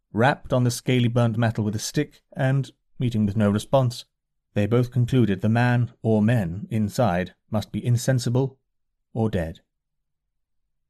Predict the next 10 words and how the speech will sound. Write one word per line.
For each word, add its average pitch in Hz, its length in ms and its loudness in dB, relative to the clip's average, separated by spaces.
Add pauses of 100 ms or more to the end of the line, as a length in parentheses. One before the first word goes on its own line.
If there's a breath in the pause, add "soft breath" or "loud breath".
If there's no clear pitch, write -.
(120)
Of 127 120 -2
course, 165 220 2
the 143 80 -2
two 190 220 2
were 139 100 2
quite 151 240 4
unable 127 380 2
to 101 100 -4
do 110 180 2
anything. 131 360 -2